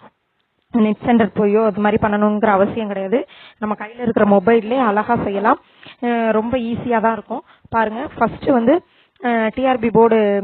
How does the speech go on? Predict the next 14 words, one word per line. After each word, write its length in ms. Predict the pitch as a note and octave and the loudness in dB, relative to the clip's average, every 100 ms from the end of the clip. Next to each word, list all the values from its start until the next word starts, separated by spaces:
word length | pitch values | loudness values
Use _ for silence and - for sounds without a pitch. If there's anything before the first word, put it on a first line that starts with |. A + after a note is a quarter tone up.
| G3 - | -6 -12
அந்த 200 | G3+ G#3 | -8 -4
இதுல 220 | G#3 A3+ A3+ | -2 0 0
உள்ள 220 | G#3+ A#3 | 0 0
போயிருங்க, 340 | A#3 G#3 G#3 | 0 -2 -4
வெப்சைட்டுக்குள்ள. 540 | G3 F#3+ A#3+ A3 G3+ A#3 | -6 -4 -4 -4 -4 -4
வெப்சைட்டுக்குள்ள 520 | A3+ - C4 - B3 | -4 -4 -6 -4 -8
போனீங்க 300 | A3+ A3+ A3+ | -4 -4 0
அப்படின்னாலே 440 | A3 G#3+ G3 F#3 - | 0 0 -2 -2 -4
எஸ் 180 | G#3+ - | -6 -12
ஜி 140 | - | -12
டி 100 | A#3+ | -8
செகண்ட் 260 | A3+ G#3+ G#3+ | -6 -8 -6
கிரேட் 200 | A3 A3 | -4 -4
டீச்சர்ஸ்க்கான 540 | A3+ A3+ F#3 G#3 G#3+ | -4 -4 -2 -2 -2